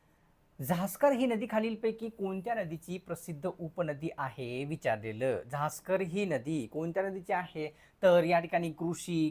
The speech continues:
गंगा, नीरा किंवा सिंधू. ऑप्शन्स क्रमांक योग्य आहे चार, म्हणजे सिंधू नदीची जी आहे उपनदी कोणती आहे? झास्कर ही आहे. कव्हर करूया प्रश्न या ठिकाणी पुढचा. तर प्रश्न तिसरा असा आहे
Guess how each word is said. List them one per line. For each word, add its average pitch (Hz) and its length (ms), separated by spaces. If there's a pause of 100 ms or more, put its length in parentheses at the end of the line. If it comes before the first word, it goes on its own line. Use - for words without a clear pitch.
गंगा, 151 400
नीरा 143 420 (100)
किंवा 170 180
सिंधू. 170 520 (280)
ऑप्शन्स 190 460
क्रमांक 226 420 (120)
योग्य 156 300
आहे 156 340 (160)
चार, 226 240
म्हणजे 220 240
सिंधू 202 460
नदीची 190 320
जी 170 220
आहे 151 300
उपनदी 185 580 (280)
कोणती 240 280
आहे? 226 280 (220)
झास्कर 165 560 (240)
ही 196 120
आहे. 113 320 (1000)
कव्हर 127 160
करूया 143 340 (120)
प्रश्न 135 220
या 131 80
ठिकाणी 131 320
पुढचा. 127 440 (500)
तर 135 400
प्रश्न 135 380
तिसरा 135 280
असा 127 280
आहे 127 300